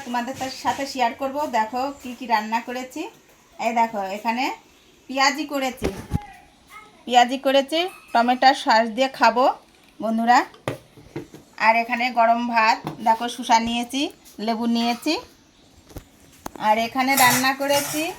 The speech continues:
মাছ, কাটলে মাছ, বেগুন দিয়ে ঝোল করেছি বন্ধুরা,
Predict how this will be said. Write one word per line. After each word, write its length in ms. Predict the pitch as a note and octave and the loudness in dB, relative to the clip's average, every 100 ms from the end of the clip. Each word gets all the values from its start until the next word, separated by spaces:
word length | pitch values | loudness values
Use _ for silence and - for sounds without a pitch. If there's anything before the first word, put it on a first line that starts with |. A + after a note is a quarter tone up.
| - - - - _ _ - - - _ _ - - - - - - - - - - B3 | -14 -20 -20 -20 _ _ -20 -20 -20 _ _ -18 -12 -10 -10 -14 -16 -14 -12 -10 -4 4
মাছ, 300 | B3+ A3 G3+ - - - - - - - - - - | 8 8 4 -10 -18 -20 -20 -20 -18 -20 -20 0 4
কাটলে 380 | C4+ D4 D#4 E4 C#4+ | 4 6 6 6 6
মাছ, 200 | G3 G3+ - - _ _ _ _ _ _ - | 2 -2 -6 -10 _ _ _ _ _ _ -2
বেগুন 320 | B3 A#3+ C#4 C4 | 0 4 4 8
দিয়ে 180 | D4 D#4+ D4+ | 8 8 8
ঝোল 160 | C4 C4+ C#4 | 4 2 4
করেছি 360 | C4+ B3 G#3 G3 F#3+ _ - - - _ | 2 2 -4 -10 -10 _ -20 -20 -20 _
বন্ধুরা, 240 | A3 B3+ | -2 2